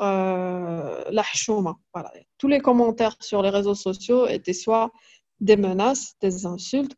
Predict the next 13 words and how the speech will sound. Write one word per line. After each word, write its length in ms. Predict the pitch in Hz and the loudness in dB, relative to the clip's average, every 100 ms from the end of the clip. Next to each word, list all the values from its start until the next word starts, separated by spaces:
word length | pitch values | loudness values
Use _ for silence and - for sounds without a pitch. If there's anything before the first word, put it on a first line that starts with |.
| _ _ - | _ _ 2
ou 180 | 247 | 4
le 160 | 254 214 | 6 4
mot 260 | 202 214 202 - | 6 2 0 -8
hchouma. 440 | - - 190 175 - _ _ _ _ _ - - | -12 -8 -6 -6 -10 _ _ _ _ _ -20 -6
Donc 200 | 202 196 | -6 -4
après, 400 | 185 - - 262 | -8 -8 0 0
j'ai 120 | 233 | 0
créé 300 | - 214 220 | -4 0 2
le 140 | 202 196 | 2 -2
guide, 420 | 180 220 226 - _ _ _ _ _ _ 190 | -2 0 0 -2 _ _ _ _ _ _ -6
euh, 240 | 190 185 175 - - | -4 -6 -8 -12 -10
hchouma, 460 | - 240 220 190 - - _ _ _ _ - | -4 2 2 2 -2 -14 _ _ _ _ -4
euh, 380 | 196 196 196 | -2 -2 -4